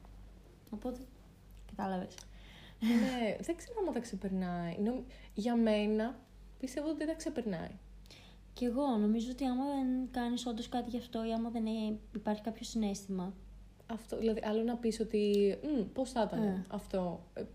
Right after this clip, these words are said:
Speaker 2: φευγαλέα, να περάσει από το μυαλό σου και να είναι μια σκέψη πολύ στιγμιαία ότι,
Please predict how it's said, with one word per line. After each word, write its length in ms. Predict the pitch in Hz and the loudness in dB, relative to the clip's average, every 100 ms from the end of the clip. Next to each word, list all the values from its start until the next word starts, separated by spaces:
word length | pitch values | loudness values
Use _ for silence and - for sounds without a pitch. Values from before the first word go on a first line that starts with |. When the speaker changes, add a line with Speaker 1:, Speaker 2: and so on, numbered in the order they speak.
| 202 | -6
Speaker 2:
φευγαλέα, 560 | - 202 202 202 185 170 | 0 0 2 2 2 0
να 100 | 190 | -2
περάσει 260 | 196 190 190 | 0 -2 -2
από 100 | 190 | -4
το 60 | |
μυαλό 380 | 190 185 180 180 | 0 0 0 -2
σου 440 | 180 - 180 180 185 - - - - | -4 -4 -2 -2 -6 -14 -20 -20 -6
και 120 | - | 0
να 300 | 202 196 190 | 0 2 0
είναι 160 | 190 196 | 0 2
μια 180 | 196 196 | 2 0
σκέψη 760 | - 196 190 - 202 196 196 | 0 -2 -2 0 2 4 2
πολύ 180 | 196 233 | 2 0
στιγμιαία 540 | 233 226 208 196 180 185 | 0 0 2 2 2 2
ότι, 360 | 185 202 202 | 4 4 4